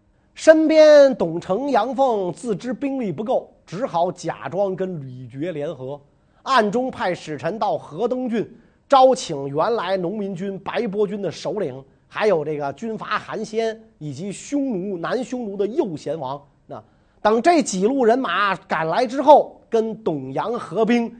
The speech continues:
击败了李傕。那李傕被杀数千人，退去。董承认为呢，这个时候呢，李傕被打败了，车驾可以继续东行，于是献帝一行人继续向东，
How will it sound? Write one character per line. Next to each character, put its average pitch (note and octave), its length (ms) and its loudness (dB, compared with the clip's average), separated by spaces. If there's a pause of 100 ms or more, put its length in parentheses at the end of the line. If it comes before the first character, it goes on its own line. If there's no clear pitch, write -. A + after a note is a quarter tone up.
(220)
击 C4 260 -2
败 G#3+ 260 -2
了 C3+ 100 -6
李 C3 220 -12
傕。 E3 260 -2 (260)
那 B2+ 140 -12 (180)
李 E3 240 -2
傕 F#3+ 280 6 (380)
被 G#3+ 240 0
杀 - 240 -4
数 F#3 240 -8
千 G#3 200 -2
人， F3 220 -4 (480)
退 G#3 280 2
去。 - 260 -6 (1200)
董 C4 220 8
承 B3+ 240 4
认 F4 220 8
为 B3 160 4
呢， B3 280 2
这 D#4 200 6
个 A#3+ 100 2
时 F#3+ 160 -6
候 A#3 200 2
呢， G3+ 180 0
李 E3+ 220 -6
傕 G3 180 0
被 A#3 140 0
打 E3+ 180 -4
败 G#3 220 0
了， F3 240 -2
车 A#3 260 -4
驾 F#3 240 -4
可 G3+ 140 -6
以 F3 160 -6
继 A3+ 240 -6
续 F3+ 200 -12
东 A#3+ 240 -8
行， G3 320 -2 (300)
于 - 160 -8
是 G#3 180 -2
献 F3 360 -2
帝 F#3+ 120 -10
一 F#3 220 -10
行 E3 180 -10
人 D3+ 260 -6
继 G#3 260 -8
续 F3 180 -12
向 D3+ 240 -6
东， G3+ 240 -2